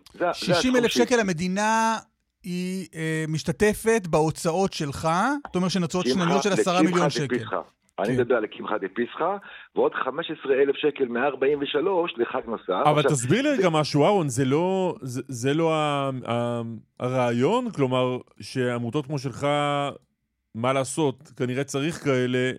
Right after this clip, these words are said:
Speaker 3: הן משלימות את מה שהמדינה לא עושה? כי אחרת המדינה
Speaker 1: נכון.
Speaker 3: הייתה, הייתה מחלקת את הסלים האלה בלעדיך.
Speaker 1: נכון, אבל שישים אלף שקל? שישים אלף שקל העזרה של ה-, של המדינה?
Speaker 2: כמה
Speaker 1: זה
Speaker 2: זה,
Speaker 1: הסכום.
Speaker 2: כמה, כמה אתה מוציא בפסח?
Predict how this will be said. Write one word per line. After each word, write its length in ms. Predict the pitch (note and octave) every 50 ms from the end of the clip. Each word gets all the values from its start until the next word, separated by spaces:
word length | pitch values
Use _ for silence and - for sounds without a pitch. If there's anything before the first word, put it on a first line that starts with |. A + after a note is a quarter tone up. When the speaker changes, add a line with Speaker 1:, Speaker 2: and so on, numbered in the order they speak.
| - -
Speaker 3:
הן 120 | A#2+ B2+
משלימות 460 | C3 C3 - - C#3 B2+ C3 D3 D3+
את 60 | D3
מה 120 | - C#3+ C3+
שהמדינה 640 | C#3 D3 C3+ B2+ A2 A#2+ A#2+ B2 C3 C3 C3+ C3+ C3 -
לא 260 | - A2 A2+ A#2+ C3+
עושה? 440 | E3+ G#3+ A#3+ A#3 - - C4 C4 C4+ B3+ G#3+ E3+ C#3 _ _ _ _ _ _ _ _ _ _ _ _
כי 100 | - B2
אחרת 200 | B2 D#3+ E3 F3
המדינה 320 | F#3 F3+ D#3+ F3 F#3 G#3 G#3+
Speaker 1:
נכון. 120 | G3+ G#3+
Speaker 3:
הייתה, 260 | G#3+ G#3 G#3 G#3 G3+ F3+ -
הייתה 320 | D3+ D#3 F#3+ F#3+ F#3+ F#3+ F#3
מחלקת 680 | F3+ E3 D#3 E3+ F3 - F3+ E3+ F#3 E3+ G3 F#3+ -
את 120 | F#3+ D#3+ G3+
הסלים 600 | F#3 F#3 F#3 F3+ F3 D#3 - - F3 E3 F3+ F#3
האלה 120 | G3 F#3+ G3
בלעדיך. 480 | F#3 G3+ G3+ G#3 G3 B3 A#3 F3 - C#3 A#2 F#2+ - _ _ _ _ _ _ _ _ _ _ _ _ _ _ _ _ _ _ _ _
Speaker 1:
נכון, 380 | - - - - C3 E3 E3+ B2+ F#2
אבל 160 | D2 - D#2
שישים 340 | C#2+ - - - - G#2+ G2+
אלף 140 | G2 E2+ -
שקל? 320 | - - B2 B2+ G3 F#3+ F3 E3 _ _ _ _ _ _ _ _ _ _ _ _ _ _ _ _ _ _
שישים 420 | - - - - - - A#2 B2 A#2
אלף 100 | G2 -
שקל 300 | - A2 A#2 - B2+ G#2
העזרה 360 | E2+ E2 D2+ C#2 E2 G2 G#2
של 180 | - G#2+ F#2+ F2+
ה-, 140 | E2+ E2
של 200 | D#2 - E2 D#2
המדינה? 380 | D#2 D#2 D2 C2+ - D#2+ - C#3 D#3 - _ -
Speaker 2:
כמה 100 | E3+ E3+
Speaker 1:
זה 80 | G3+ G3+
Speaker 2:
זה, 100 | F3+ F#3
Speaker 1:
הסכום. 160 | D3+ - F3+ F3
Speaker 2:
כמה, 300 | F#3 F#3+ F3+ F3+ F3 F3 E3
כמה 180 | - F3+ F3+ F#3+
אתה 100 | - G3
מוציא 280 | G3 G3 - - G#3+
בפסח? 640 | F#3 F#3+ - G#3 G3+ F#3+ - A#3+ A#3 - - - _